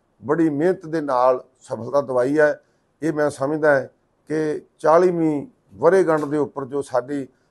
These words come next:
ਦਰਬਾਰ ਸਾਹਿਬ 'ਤੇ ਹੋਏ ਹਮਲੇ ਨੂੰ ਚਾਰ ਹੀ ਸਾਲ ਹੋ ਗਏ ਤੇ ਚਾਲੀ ਸਾਲ ਹੋ ਗਏ ਅਮਰ ਸ਼ਹੀਦ ਭਾਈ ਬੇਅੰਤ ਸਿੰਘ, ਭਾਈ ਕੇਹਰ ਸਿੰਘ, ਸਤਵੰਤ ਸਿੰਘ ਹੋਣਾ ਨੂੰ ਸ਼ਹੀਦ ਹੋਇਆ। ਤੇ ਇਹ ਚਾਲੀਵੀਂ ਵਰ੍ਹੇਗੰਢ ਦੇ ਉੱਪਰ ਇੱਕ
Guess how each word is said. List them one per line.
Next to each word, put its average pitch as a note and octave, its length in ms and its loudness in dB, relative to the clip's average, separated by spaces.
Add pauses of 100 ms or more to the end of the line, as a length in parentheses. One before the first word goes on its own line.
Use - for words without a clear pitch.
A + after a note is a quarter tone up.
(140)
ਦਰਬਾਰ C3+ 320 2
ਸਾਹਿਬ D3 260 2
'ਤੇ C#3+ 160 -8
ਹੋਏ C3 260 0
ਹਮਲੇ C3 300 -4
ਨੂੰ C3+ 120 -10
ਚਾਰ B2 240 -2
ਹੀ C3+ 80 -10
ਸਾਲ C3+ 220 0
ਹੋ B2+ 140 -2
ਗਏ C#3 220 2 (520)
ਤੇ D3 80 -6
ਚਾਲੀ D#3+ 360 2
ਸਾਲ E3+ 240 2
ਹੋ D#3 180 4
ਗਏ D3+ 280 2 (460)
ਅਮਰ D#3+ 220 0
ਸ਼ਹੀਦ D3 420 -4
ਭਾਈ C3 320 2
ਬੇਅੰਤ C3 300 -2
ਸਿੰਘ, C#3 300 -6
ਭਾਈ B2 260 -2
ਕੇਹਰ D#3 300 -6
ਸਿੰਘ, D3 220 -10
ਸਤਵੰਤ C3 440 -10
ਸਿੰਘ D3 160 -10
ਹੋਣਾ C3 220 -4
ਨੂੰ B2+ 200 -6 (340)
ਸ਼ਹੀਦ C#3+ 340 -2
ਹੋਇਆ। D#3+ 400 4 (460)
ਤੇ D#3 60 -6
ਇਹ E3 240 0
ਚਾਲੀਵੀਂ F3 540 2
ਵਰ੍ਹੇਗੰਢ D#3+ 520 2
ਦੇ D3 120 -10
ਉੱਪਰ C3+ 420 -2 (460)
ਇੱਕ D#3+ 240 -4